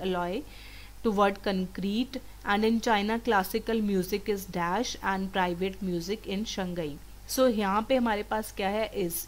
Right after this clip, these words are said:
is के साथ यहाँ पे क्या जाएगी, ईडी फॉर्म, और यहाँ पे the है, so the के साथ क्या जाएगा यहाँ पे,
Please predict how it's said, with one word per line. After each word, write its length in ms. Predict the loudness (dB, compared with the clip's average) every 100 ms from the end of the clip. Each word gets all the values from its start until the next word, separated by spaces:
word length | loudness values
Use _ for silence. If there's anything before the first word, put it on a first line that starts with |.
| -4
is 180 | -4 -2
के 100 | -2
साथ 280 | 0 -2 -2
यहाँ 160 | -2 -2
पे 100 | -4
क्या 180 | -4 -4
जाएगी, 480 | -2 -2 -2 -6 -8 -6
ईडी 300 | -2 0 -2
फॉर्म, 320 | -2 -6 -8 -12 -14 -14 -14 -4
और 100 | 0
यहाँ 260 | 4 4 4
पे 100 | 2
the 340 | 2 4 4 4
है, 160 | 2 0
so 180 | 0 0
the 180 | 0 0
के 100 | -2
साथ 340 | -2 0 -2 -2
क्या 120 | -4
जाएगा 360 | -2 -4 -2 -4
यहाँ 280 | -4 -4 -2
पे, 160 | -2